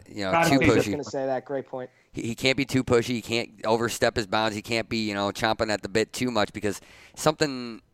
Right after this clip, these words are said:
Speaker 1: he has to remember. He's, now he's definitely got the target on his back, and the league is watching him like a hawk. And we need him.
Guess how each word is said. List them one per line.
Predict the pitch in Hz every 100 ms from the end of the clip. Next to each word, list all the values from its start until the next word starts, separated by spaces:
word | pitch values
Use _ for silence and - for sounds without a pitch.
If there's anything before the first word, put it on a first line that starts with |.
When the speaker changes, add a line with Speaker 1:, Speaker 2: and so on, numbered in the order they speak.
| _
Speaker 1:
he | - 123
has | 120 117
to | -
remember. | 107 110 98
He's, | 107
now | 113 113 127
he's | 120 95
definitely | 92 120 - 110
got | 101 98
the |
target | - 107 104 95
on | 92 90
his | 90
back, | 92 92 90
and | 92 92 82 76
the | 98
league | 92 107 107
is | 95 85
watching | 87 98 98 98
him | 98 95
like | 90 87
a | 85
hawk. | 101 95 85 - _ _ -
And | 104 95 92 87 - - -
we | 104 143
need | 160 208
him. | 113 82